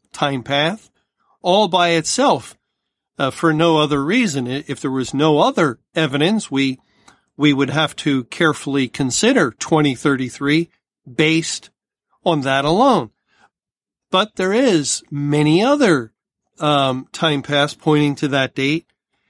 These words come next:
And, and so we have this number of years from something God is speaking of in the Bible, an, an, an event that he is discussing. And by the way,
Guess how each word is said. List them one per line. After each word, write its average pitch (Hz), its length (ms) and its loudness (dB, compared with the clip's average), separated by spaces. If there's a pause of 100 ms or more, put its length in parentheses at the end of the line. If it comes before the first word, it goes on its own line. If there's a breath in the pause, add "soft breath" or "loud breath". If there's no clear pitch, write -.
(120)
And, 175 460 0
and 170 200 0
so 170 420 2
we 151 160 -2
have 180 360 -2
this 170 260 -2
number 151 320 0
of 147 160 -2
years - 560 -4 (220)
from 196 640 0 (560)
something 147 420 -2
God 151 260 2
is 143 100 -2
speaking 160 480 -2
of 139 180 0
in 147 100 0
the 143 80 0
Bible, 135 460 -2 (580)
an, 123 220 -8
an, 135 280 -4
an 151 120 2
event 143 460 0 (100)
that 135 180 -2
he 143 240 0
is 135 380 -2 (120)
discussing. 139 640 -2 (840)
And 147 140 0
by 196 180 2
the 202 120 0
way, 156 440 0